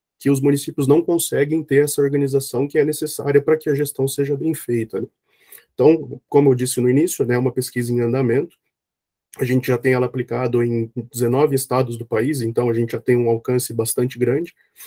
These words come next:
pra poder conseguir juntar esses dados e tentar auxiliar o gestor na criação de políticas, na observação, na avaliação dos trabalhos que são sendo executados,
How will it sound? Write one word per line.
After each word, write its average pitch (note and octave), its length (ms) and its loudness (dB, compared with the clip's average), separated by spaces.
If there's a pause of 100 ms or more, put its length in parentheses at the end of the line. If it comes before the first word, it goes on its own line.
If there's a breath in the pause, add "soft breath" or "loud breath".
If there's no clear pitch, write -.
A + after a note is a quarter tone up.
(260 loud breath)
pra C3+ 120 0
poder C3+ 280 6
conseguir C#3+ 580 -4
juntar C#3 400 0
esses E3+ 300 -2
dados D3 520 0
e D#3 80 -6
tentar D3+ 300 0
auxiliar D3 540 0
o D3+ 80 2
gestor D3 500 4 (720 loud breath)
na D3 520 0
criação D3+ 400 4
de D3 100 -2
políticas, C#3+ 680 -2
na C3+ 220 0
observação, C3 680 0
na C3 120 -2
avaliação C3 680 -2
dos B2+ 140 -4
trabalhos C3 420 0
que - 60 -14
são C3+ 160 0
sendo C3 240 0
executados, B2 680 -4